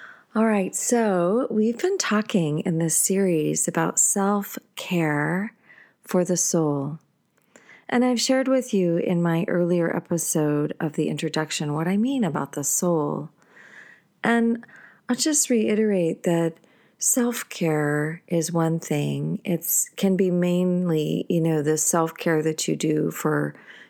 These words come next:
your body. But what we talk about in self-care for the soul is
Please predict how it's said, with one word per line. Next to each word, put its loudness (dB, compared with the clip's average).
your 2
body. 0
But -4
what 0
we 2
talk -4
about 0
in 0
self-care -2
for -8
the -4
soul 0
is -2